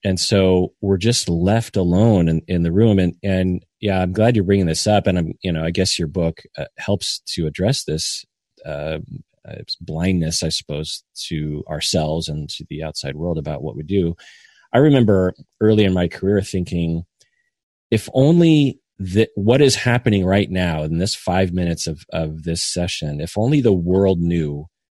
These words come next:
what this person is doing right now, uh, it would be inspirational to the world. You know, just the things that I would observe my clients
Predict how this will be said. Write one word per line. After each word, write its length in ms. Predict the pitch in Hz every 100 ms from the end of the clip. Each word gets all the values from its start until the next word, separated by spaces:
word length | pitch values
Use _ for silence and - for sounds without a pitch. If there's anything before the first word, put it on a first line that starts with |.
| _
what 320 | - 85 107 -
this 180 | 120
person 480 | - - 98 - 87
is 140 | 78 76
doing 420 | 80 87 95 82
right 200 | 76 -
now, 380 | 76 73 69 69 _ _ _ _ _ -
uh, 200 | 87 80 76
it 100 | 87
would 220 | 87 76
be 480 | 87 85 82 80 - _ -
inspirational 880 | 104 - 95 82 87 104 - 82 80
to 160 | -
the 100 | 80
world. 480 | 78 82 85 67 65
You 80 | 80
know, 100 | 85
just 140 | 92 - -
the 100 | 95
things 300 | 117 131 123
that 80 |
I 120 | 104 92
would 180 | 87
observe 680 | 80 78 82 90 95 85 71
my 120 | 78
clients 540 | 78 90 82 78 -